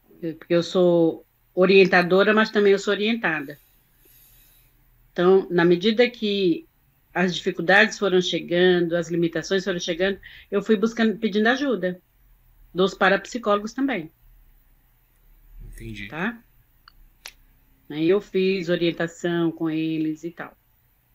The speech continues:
Speaker 2: Legal, Fátima, legal.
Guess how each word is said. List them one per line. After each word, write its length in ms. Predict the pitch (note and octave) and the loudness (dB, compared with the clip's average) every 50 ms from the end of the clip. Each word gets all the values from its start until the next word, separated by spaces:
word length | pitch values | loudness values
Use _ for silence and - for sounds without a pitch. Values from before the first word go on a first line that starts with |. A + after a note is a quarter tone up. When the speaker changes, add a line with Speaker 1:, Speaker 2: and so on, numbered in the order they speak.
| _ _ _ _ _ _ _ _ _ - - - _ _ _ _ _ _ _ _ _ _ _ _ _ _ _ _ _ - - - - D3+ - - - _ _ _ _ _ _ _ _ _ _ _ _ - - - | _ _ _ _ _ _ _ _ _ -20 -20 -20 _ _ _ _ _ _ _ _ _ _ _ _ _ _ _ _ _ -18 -18 -18 -18 -20 -20 -20 -20 _ _ _ _ _ _ _ _ _ _ _ _ -20 -20 -18
Speaker 2:
Legal, 420 | F#2+ G#2 A2+ A2+ A2 G#2 G#2 - | -16 -14 -12 -10 -10 -10 -10 -10
Fátima, 460 | - - - - - - - - G2 | -12 -14 -14 -16 -16 -16 -16 -14 -10
legal. 420 | G2+ A2+ A#2+ B2 G#2+ G2 - - | -8 -8 -6 -6 -6 -8 -8 -14